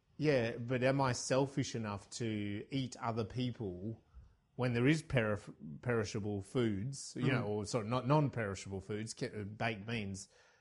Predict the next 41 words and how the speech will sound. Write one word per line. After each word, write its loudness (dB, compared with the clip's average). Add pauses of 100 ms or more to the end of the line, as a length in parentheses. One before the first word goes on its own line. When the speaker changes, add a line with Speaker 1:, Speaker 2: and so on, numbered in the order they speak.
(260)
Speaker 1:
Should 6
I 6
eat -2
someone's -4
leg -2
or -2
should -2
I 0
just -6
eat -4
the -4
baked -2
beans? -4
You -2
know -2
what -2
I -2
mean? -2
Or, 2
or 4
should 4
I 6
actually 0 (340)
not 2
eat -2
anything -4
for -8
three 2
or 6
four -4
days -8
and 0
then 4
eat -2
the -8
baked -4
beans? -8
You 0
know -2
what -2
I -2